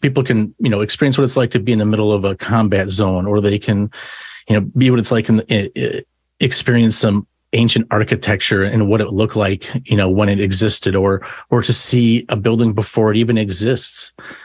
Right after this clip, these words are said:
Um, other things like, you know, augmented reality, it can enhance your existing environment.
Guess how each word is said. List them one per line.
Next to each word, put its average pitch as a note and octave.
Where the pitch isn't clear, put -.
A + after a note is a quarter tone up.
Um, F#2
other B2+
things C3+
like, A#2+
you C3
know, A2+
augmented B2
reality, G#2+
it C3+
can D3+
enhance B2+
your B2
existing A2+
environment. G#2